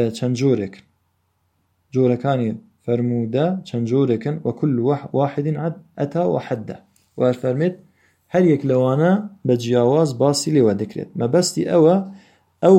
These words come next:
قسمانە کە لێرەدا بەیقونی لە مەنزومەکەیدا باسی کردووە کە بریتیە لە سی و دوو جۆر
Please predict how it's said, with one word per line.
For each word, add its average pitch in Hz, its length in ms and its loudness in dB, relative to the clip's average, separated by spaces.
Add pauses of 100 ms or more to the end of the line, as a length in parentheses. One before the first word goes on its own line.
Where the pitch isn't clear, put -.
(120)
قسمانە 139 560 0
کە 135 140 -2
لێرەدا 135 580 4 (560)
بەیقونی 123 680 2
لە 123 140 0
مەنزومەکەیدا 113 760 0
باسی 143 340 -2
کردووە 143 300 -2
کە 135 200 -4
بریتیە 113 380 -2
لە 110 120 0
سی - 280 -8
و 117 120 -2
دوو 139 200 0
جۆر 170 380 4